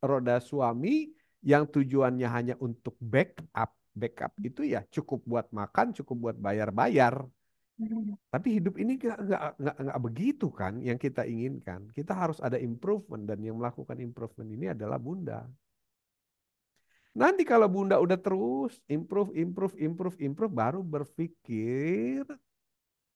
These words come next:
Speaker 1: buka branch di Bali.
Speaker 2: Hmm.
Speaker 1: Itu pasti nanti akan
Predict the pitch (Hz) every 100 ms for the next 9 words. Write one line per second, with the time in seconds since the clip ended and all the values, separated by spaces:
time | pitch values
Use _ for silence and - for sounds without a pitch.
0 | _ - 117 - 123 113 113 120 113 -
1 | - 110 101 104 120 139 107 101 - _
2 | _ _ _ 233 240 208 208 196 _ _
3 | _ _ _ _ _ _ _ _ _ _
4 | - 151 220 214 170 - 202 190 190 185
5 | 196